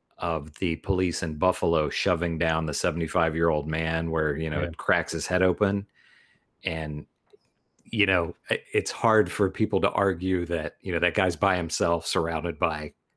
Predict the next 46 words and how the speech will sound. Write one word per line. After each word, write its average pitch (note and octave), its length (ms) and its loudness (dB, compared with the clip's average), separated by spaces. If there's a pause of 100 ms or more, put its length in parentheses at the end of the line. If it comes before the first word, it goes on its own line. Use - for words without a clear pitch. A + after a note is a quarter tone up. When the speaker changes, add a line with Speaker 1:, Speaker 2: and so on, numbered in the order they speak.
(280)
Speaker 1:
forty F#2+ 420 4
or E2+ 60 6
fifty F#2 320 -2
cops F2 380 -2
in D2+ 80 -6
riot E2 420 -2
gear. C#2 360 -6 (580)
And D#2 180 -6
I, - 60 -10 (200)
that G2+ 300 2
was G2+ 140 0
one F#2 160 2
of F2 80 2
the E2+ 80 2
things F2 300 -4
that E2 120 -6
I, D#2 240 -6
you A#2+ 160 -2
know, F2+ 160 0 (100)
it G2 140 -8
should C#3 200 6
have A2+ 100 4
been G#2+ 180 2
Joy-, G2+ 300 4
George G2 400 0
Floyd, G2 400 4
should G2 160 0
have E2 60 -2
been F2 120 0
enough. D#2 500 -6 (680)
But F#2 120 2
I E2 80 0
think F#2+ 340 -4
you F#2 140 0
had E2+ 160 0
a E2 40 4
lot D#2+ 300 2
of D2 160 -6
just - 420 -8 (760)
average F2 540 0
white F#2 380 2
people D#2 520 -4 (480)
who G2 120 0
are F2 60 2
very F2 260 4
comfortable E2 840 0